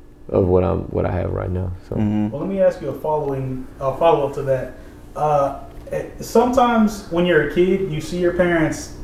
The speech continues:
Speaker 3: act one way, but behind closed doors, there's disputes that happen,
Speaker 1: Mm-hmm.
Speaker 3: right? So I guess an, an extension of the question is,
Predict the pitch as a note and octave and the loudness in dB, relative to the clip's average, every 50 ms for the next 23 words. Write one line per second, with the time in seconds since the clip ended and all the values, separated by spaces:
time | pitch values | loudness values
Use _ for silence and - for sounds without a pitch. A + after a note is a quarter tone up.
0 | - - - - - - - - C3+ C#3+ - C3 - - - - - - A2+ C3+ | -12 -12 -12 -12 -14 -14 -6 2 4 6 6 6 4 2 -4 -10 -12 -8 -4 0
1 | C#3+ D#3 F3 F3+ F3+ F3+ F#3+ F#3+ G3+ G#3 G#3 - - - - - - C3 C#3 D3 | 4 4 6 6 6 6 6 6 6 6 2 0 -4 -10 -12 -8 2 6 6 6
2 | - - D3+ D#3+ D#3+ D#3+ D#3+ D#3 - F3 E3 E3 D#3 C#3+ C3+ C#3+ D3+ D#3 D#3 D3 | 6 6 4 4 4 4 4 4 6 6 8 8 8 6 6 6 8 8 8 8
3 | C3+ C3+ C3 C3 B2+ - - - - - - - - - - C3+ C#3+ D#3 D#3+ D#3+ | 8 6 4 0 -4 -6 -10 -12 -14 -16 -14 -14 -12 -8 -2 4 6 8 8 10
4 | D3+ D3+ D3 C#3 - - - - - - C#3 C3+ B2+ D3 C#3+ - - - - F3+ | 10 10 8 8 4 0 -4 -8 -8 -6 -6 -4 -2 0 0 0 -2 -2 0 0
5 | E3+ D#3+ - - C#3 C3+ C3+ C3+ C#3+ C#3+ C#3+ C3+ A#2 A2+ G#2+ - - - - - | 2 2 2 4 6 6 6 6 6 4 4 4 2 -2 -6 -8 -10 -12 -12 -12
6 | - - - - - G2 F#2+ F#2 F#2 F#2 F#2 - - - - E3 D#3 D#3+ E3 F3 | -12 -12 -2 4 6 6 8 8 8 6 4 2 0 4 6 6 8 8 8 8
7 | F3 E3+ E3+ - - - - D#3+ D#3+ D#3 D3+ D3+ D3 C#3+ D#3 D#3+ D#3+ D#3+ - - | 6 6 6 2 0 -2 2 2 4 4 2 0 0 0 0 0 0 0 0 2
8 | G3 G3 G3+ - F#3 F3 E3 D#3 D3 C#3+ - F3+ F3+ F3+ F3+ - D3+ C#3+ C#3 C#3 | 4 4 4 4 2 2 2 2 0 2 6 8 8 8 6 6 2 2 2 2
9 | C3+ C3+ C3 - | 0 0 -4 -6